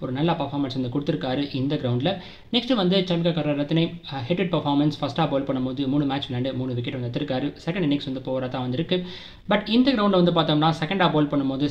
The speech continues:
ஸ்டாட்ஸ் நல்லா இருக்கு. ஒவ்வொரு பதினோரு பாலுக்கு ஒரு விக்கெட் வந்து எடுத்திருக்காரு. அதுல ஒரு ஃபோர் விக்கெட் ஹாலும் வந்திருக்கு. நெக்ஸ்ட் வந்து கசுன் ரஜிதா ஃபர்ஸ்ட் ஹாஃப் பவுல் பண்ணும்போது ரெண்டு மேட்ச் விளையாண்டு எந்த விக்கெட்டுமே எடுக்கல ஆஸ்திரேலியாக்கு எதிரா. இதுவே இந்த கிரவுண்ட்ல வந்து பார்த்தோம்னா, செகண்ட் ஹாஃப் பவுல் பண்ணும்போது ஸ்டாட்ஸ் நல்லா இருக்கு. அஞ்சு மேட்ச் ப்ளே பண்ணி பதினோரு விக்கெட் வந்து எடுத்திருக்காரு.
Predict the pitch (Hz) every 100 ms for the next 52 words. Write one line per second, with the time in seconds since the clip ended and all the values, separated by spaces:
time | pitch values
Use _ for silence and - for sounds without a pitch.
0 | - 135 - 131 165 139 165 170 143 165
1 | 165 170 - 170 214 180 139 135 139 160
2 | 151 127 123 143 131 120 123 160 143 131
3 | 147 135 123 135 - 143 120 175 185 165
4 | - - 131 127 123 151 175 175 - -
5 | - - 240 254 196 202 202 180 180 180
6 | 165 160 160 165 165 - 160 180 160 147
7 | 147 143 139 151 151 143 160 143 143 135
8 | 131 127 139 131 127 123 127 123 143 156
9 | 143 143 135 135 127 120 131 185 180 -
10 | - - 220 226 220 196 226 180 175 156
11 | 151 151 139 135 147 156 185 180 147 143
12 | 143 127 123 131 127 135 123 - 131 156
13 | 147 151 - 135 147 143 135 147 127 127
14 | 143 139 156 190 175 135 127 131 127 120
15 | 147 135 131 170